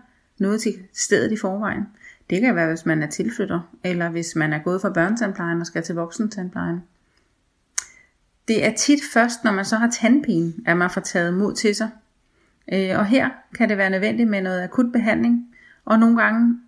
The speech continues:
er det også nødvendigt at give noget penicillin. Og det vil mange gange tage de symptomer, som man egentlig kom med. Og der kan det være endnu sværere så at overse en ny tid til den egentlige behandling. Her er det også bare rigtig vigtigt, at man får en snak ved besøget på klinikken,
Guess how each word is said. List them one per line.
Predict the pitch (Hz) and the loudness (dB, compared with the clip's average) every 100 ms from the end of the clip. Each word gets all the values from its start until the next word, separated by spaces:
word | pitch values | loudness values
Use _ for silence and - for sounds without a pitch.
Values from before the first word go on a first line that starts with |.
| _ - | _ -2
er | |
det | 208 202 | 0 0
også | 208 220 | 0 0
nødvendigt | 202 214 208 | 0 -2 -2
at | 214 | -2
give | 214 | -2
noget | 208 | -2
penicillin. | 196 190 - 190 202 214 - _ _ _ _ | -4 -4 -2 -2 -2 -4 -8 _ _ _ _
Og | - 233 | 0 4
det | 302 | 4
vil | 247 | 6
mange | 226 240 | 6 4
gange | 226 233 | 2 2
tage | 233 220 | 2 2
de | 233 | 2
symptomer, | 233 214 233 214 233 | 2 0 0 0 0
som | 233 196 | 0 -2
man | 190 | -2
egentlig | 208 220 220 | -2 -2 -2
kom | 208 220 | -2 0
med. | 202 196 - _ _ _ _ _ _ _ 202 | 0 -2 -8 _ _ _ _ _ _ _ 0
Og | |
der | 240 269 | 2 4
kan | 285 | 2
det | 202 | 0
være | 180 175 170 _ _ | 0 -4 -8 _ _
endnu | 254 320 320 | 6 6 6
sværere | 190 180 185 | 2 0 2
så | 196 | 0
at | 180 | 2
overse | 175 196 233 175 | 2 0 0 0
en | 175 | 2
ny | 233 277 - | 2 2 2
tid | 202 - - _ _ _ _ | 0 -2 -12 _ _ _ _
til | - 190 | 0 2
den | 165 | 2
egentlige | 175 208 185 | 0 0 -2
behandling. | 170 170 175 - 196 - _ _ _ _ _ _ _ _ | -2 -2 -2 -4 -8 -10 _ _ _ _ _ _ _ _
Her | 269 | 2
er | 240 | 4
det | 226 | 4
også | 233 - | 2 2
bare | 214 | 4
rigtig | 208 214 233 | 2 0 0
vigtigt, | 214 220 226 | 0 0 0
at | 185 | 0
man | 180 | 0
får | 180 208 | 0 -2
en | 208 | -2
snak | - 180 214 - - _ _ _ _ _ | 0 0 0 -6 -20 _ _ _ _ _
ved | 220 214 | 0 0
besøget | 208 - - 214 | 0 0 0 0
på | 220 | -2
klinikken, | 220 202 208 233 240 | 0 2 2 0 0